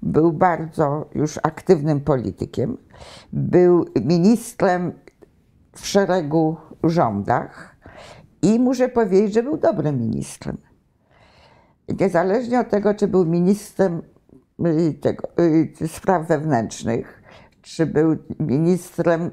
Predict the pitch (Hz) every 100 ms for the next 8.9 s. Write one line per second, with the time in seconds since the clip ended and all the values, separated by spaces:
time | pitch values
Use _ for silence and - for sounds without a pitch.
0 | 165 156 165 139 - - 269 247 139 135
1 | - 127 - - - _ _ _ _ _
2 | - - - _ _ _ _ _ 139 -
3 | - - 143 135 143 143 - - _ _
4 | _ _ _ _ _ _ - 165 156 156
5 | 165 170 175 175 - 165 156 139 156 143
6 | 190 175 269 175 165 139 123 139 135 139
7 | - - 120 139 190 233 233 170 143 139
8 | 123 139 131 127 - - - - -